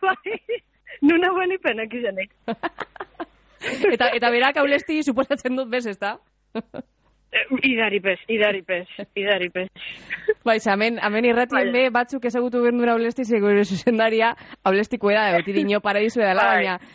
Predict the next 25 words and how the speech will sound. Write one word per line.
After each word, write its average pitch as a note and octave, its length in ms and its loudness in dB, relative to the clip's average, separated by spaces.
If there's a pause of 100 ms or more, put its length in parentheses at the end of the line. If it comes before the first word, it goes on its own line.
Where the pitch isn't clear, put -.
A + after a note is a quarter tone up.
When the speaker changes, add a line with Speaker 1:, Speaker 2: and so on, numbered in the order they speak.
(140)
Speaker 2:
lehenengo G#3 320 0
egunien G#3+ 500 2
kokatzen A3 540 0
mapan, A3 380 0
ba, F3+ 100 -4
non D3+ 160 -4
da E3+ 100 0
hori? C3 300 -4 (520)
Ba, G#3 120 0
Gernika B3+ 400 2
albuen G#3 360 0
Speaker 1:
Bai, C4+ 220 4
bai, C#4 220 4 (140)
ez. B3 40 -2 (380)
Speaker 2:
Bueno, - 280 -20
bueno, - 220 -10
ez E3+ 100 -10
dut G#3 160 -4
inoz B3+ 280 4
entzun. A3+ 480 0
Speaker 1:
<laughs> - 880 -10
Speaker 2:
Bai, A3+ 180 2
bai, A#3 140 2
bai, A3 140 4
promozioa A#3 500 2